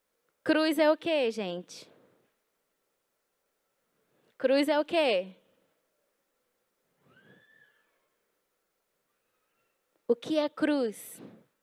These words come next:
Cruz é uma caminha fofinha, um sofá aconchegante,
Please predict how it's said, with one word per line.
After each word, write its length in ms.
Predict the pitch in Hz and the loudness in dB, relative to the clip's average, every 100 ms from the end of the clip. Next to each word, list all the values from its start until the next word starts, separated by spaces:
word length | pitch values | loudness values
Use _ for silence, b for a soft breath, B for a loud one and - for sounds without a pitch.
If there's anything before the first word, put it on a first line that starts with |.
| _ _ _ _ _ _ _ _ _ _ _ _ _ _ _ _ | _ _ _ _ _ _ _ _ _ _ _ _ _ _ _ _
Cruz 240 | - 262 262 | 4 4 4
é 80 | 247 | 4
uma 120 | 240 | 2
caminha 560 | 240 254 240 254 294 | 4 2 4 2 0
fofinha, 600 | 285 254 226 - 285 339 302 | 2 4 2 0 0 0 0
um 140 | 262 | -2
sofá 720 | - 240 226 - 269 294 330 | 0 0 0 0 0 2 0
aconchegante, 1000 | 302 254 240 240 220 247 302 339 - 226 | 0 -2 0 0 2 0 0 -2 -4 -6